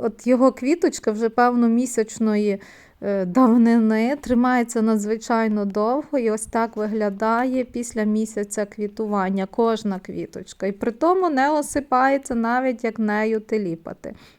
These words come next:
Бачите, навіть пробую, а вона не хоче знятися. Ні, таки знялася. Таки знялася. Тому надзвичайно довго квітучий сорт Монмартр. Ну і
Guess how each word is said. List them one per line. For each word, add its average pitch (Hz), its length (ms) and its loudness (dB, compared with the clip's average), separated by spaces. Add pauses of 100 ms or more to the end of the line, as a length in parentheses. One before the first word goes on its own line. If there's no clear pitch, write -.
Бачите, 254 480 0
навіть 233 320 -2
пробую, 302 580 4
а 240 120 2
вона 226 280 0
не 226 120 0
хоче 311 420 -2
знятися. 202 560 -6
Ні, 208 100 -2
таки 214 360 0
знялася. 196 640 -4 (560)
Таки 277 340 2
знялася. 202 760 -4 (640)
Тому 285 400 2
надзвичайно 254 1040 2
довго 226 480 0
квітучий 208 680 -2
сорт 208 440 -2
Монмартр. 240 760 0
Ну 240 260 -2
і 240 220 -4